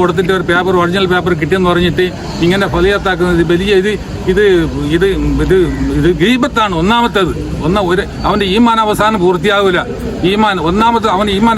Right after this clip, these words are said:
പൂർത്തിയാണെങ്കിൽ അവൻ്റെ ഹക്കിടപാടും മരിക്കുന്നതിന് മുമ്പ് ഹക്കിടപാടും അവൻ്റെ ഗീബത്തും,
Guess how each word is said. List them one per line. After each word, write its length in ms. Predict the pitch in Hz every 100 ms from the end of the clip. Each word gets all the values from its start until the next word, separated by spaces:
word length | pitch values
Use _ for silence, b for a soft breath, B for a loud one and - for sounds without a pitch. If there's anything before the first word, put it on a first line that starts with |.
| 185
പൂർത്തിയാണെങ്കിൽ 440 | 202 226 214 196
അവൻ്റെ 160 | 202 185
ഹക്കിടപാടും 540 | 175 180 226 226 220 208
മരിക്കുന്നതിന് 380 | 185 185 226 214
മുമ്പ് 140 | 202 165
ഹക്കിടപാടും 560 | 151 214 226 226 214 226 220 B B -
അവൻ്റെ 200 | 196 202 180
ഗീബത്തും, 440 | 240 233 185 175